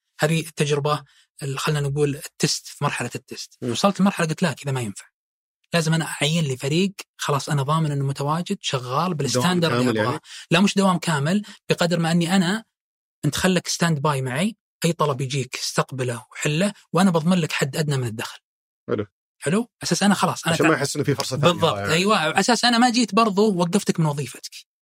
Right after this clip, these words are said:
Speaker 2: حلو.
Speaker 1: أنت في شغلك، هذه بتجيك على جوالك، أنت بس تفاعل معها بالشكل المطلوب، وبالستاندر اللي حنا حاطينه. لما جونا الألف، اشتغلنا معهم، آه، فرزناهم،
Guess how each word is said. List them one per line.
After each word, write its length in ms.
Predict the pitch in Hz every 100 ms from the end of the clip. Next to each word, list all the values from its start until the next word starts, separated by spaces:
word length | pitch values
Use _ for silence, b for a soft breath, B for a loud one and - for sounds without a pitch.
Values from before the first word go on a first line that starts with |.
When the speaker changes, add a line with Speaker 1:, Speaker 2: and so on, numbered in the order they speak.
| -
Speaker 2:
حلو. 80 | 123
Speaker 1:
أنت 140 | 226 240
في 80 | 240
شغلك، 380 | 208 127 - - _ _ -
هذه 140 | 240 220
بتجيك 360 | 202 180 214
على 120 | 202
جوالك، 540 | 170 127 113 156 - - - 240
أنت 140 | 214
بس 220 | 220 208
تفاعل 340 | - 214 175 170
معها 200 | 185 151
بالشكل 320 | - 170 127
المطلوب، 280 | 117 - _ -
وبالستاندر 500 | 202 - 196 196 165
اللي 100 | 143
حنا 200 | 147 131
حاطينه. 440 | 120 104 - - _ _ _ _ _ _ _ _ _ _ B B B
لما 120 | 175 196
جونا 220 | 254 233
الألف، 500 | 196 185 226 - - _ _ _ -
اشتغلنا 320 | - 175 175
معهم، 420 | 135 120 147 233 - _ _ -
آه، 460 | 139 139 139 131 - _
فرزناهم، 760 | - 165 139 139 127 151 208